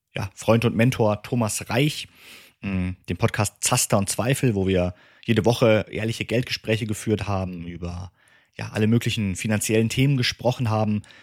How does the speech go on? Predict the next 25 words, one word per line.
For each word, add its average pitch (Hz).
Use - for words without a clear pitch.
Es -
war 87
immer 101
so 92
ein 90
bisschen 95
mehr 104
Gelaber. 107
Ich 95
mache 95
hier 101
mal 90
relativ 92
kurze 139
Folgen. 113
Mm, 95
die 90
Folgen 98
mit 92
Thomas, 113
die 98
gingen 98
immer 107
so 92
um 90